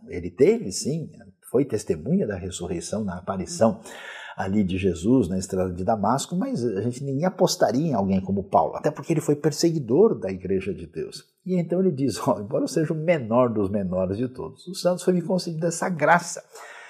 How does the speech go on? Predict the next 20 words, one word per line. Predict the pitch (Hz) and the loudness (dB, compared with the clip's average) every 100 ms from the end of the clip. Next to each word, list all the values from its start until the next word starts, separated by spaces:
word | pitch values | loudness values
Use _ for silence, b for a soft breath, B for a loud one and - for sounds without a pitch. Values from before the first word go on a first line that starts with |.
| B B - | B B -4
de | 110 | 0
anunciar | 107 110 - 113 147 | 0 -2 2 2 4
aos | 131 | 2
gentios | 117 104 - 127 | 2 -2 -2 0
as | 107 101 104 | 2 0 -2
insondáveis | 139 127 110 98 82 82 87 85 87 | -6 -4 -4 -4 -2 -2 -4 -6 -8
riquezas | 98 - 80 80 87 85 85 82 | -8 -6 -4 -4 -6 -8 -6 -8
de | 80 85 - - | -10 -14 -14 -8
Cristo, | 85 98 95 - - - - - | -2 0 0 -6 -10 -10 -10 -12
uma | 98 104 98 | -2 0 0
coisa | - 90 87 92 90 - | 0 2 2 0 -2 0
impressionante, | 120 127 123 - - 90 90 - 110 107 117 101 95 - - B B B B B B | 2 2 -4 -2 -2 0 -4 -8 -8 -2 0 0 -4 -18 -20 B B B B B B
e | 190 226 | 6 6
esclarecer | 226 - 131 113 95 - 95 | 4 2 2 4 0 0 0
a | 80 | -2
todos | - 127 123 90 | 0 2 2 -2
a | 101 | -4
administração | 95 95 104 98 95 107 95 - 113 | -2 -4 -4 -6 -8 -10 -8 -4 -6
deste | 90 92 156 190 - - - 123 | 0 4 4 4 -4 -12 -14 -12
mistério | 107 - - - 151 147 78 78 80 82 104 | -10 -10 -10 -10 -10 -8 -8 -8 -8 -6 -6